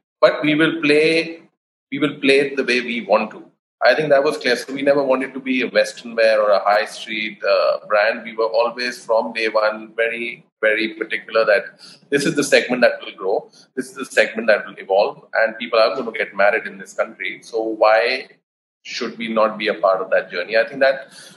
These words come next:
uh, ethnicity and that ethnic market, but with a contemporary twist, was waiting, uh, for us, and we understood that there's an opportunity there.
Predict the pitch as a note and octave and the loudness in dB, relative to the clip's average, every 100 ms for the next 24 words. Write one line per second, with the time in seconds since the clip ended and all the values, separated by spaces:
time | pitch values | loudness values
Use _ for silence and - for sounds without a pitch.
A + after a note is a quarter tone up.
0 | _ B2 A2 G2+ - - _ - C3+ - | _ 0 4 2 0 -8 _ -6 -4 -2
1 | E3 E3 D#3 F3+ - - A#2 A2+ A2+ A#2+ | -4 -2 -4 -4 -6 -2 2 4 4 2
2 | - - D3+ B2+ A2+ A#2 - - - A#2 | -4 -4 -4 2 2 2 -4 -8 -2 -2
3 | - A2+ A2+ A#2 A#2+ A#2+ - D3 - C#3+ | -2 -6 -6 -4 -2 -2 -6 -12 -4 -4
4 | D3 C3+ - F#2+ G#2+ G#2 A#2 G2+ - - | -2 -6 -6 -2 0 0 -2 -4 -6 0
5 | G#2 - - - - - - _ A2 G#2+ | 2 2 -2 -6 -20 -20 -20 _ 4 6
6 | A#2+ - C#3 B2+ B2 B2+ B2+ C3 - - | 4 2 -4 -4 -6 -4 -4 -4 -8 -16
7 | _ _ C3 C#3+ D3 D3 C#3+ A#2 A2 A2 | _ _ 0 0 0 -2 -2 -2 0 0
8 | A2 G2 E2+ - G2 F#2 - E2 - - | 2 0 -2 -8 -16 -16 -14 -2 -2 -2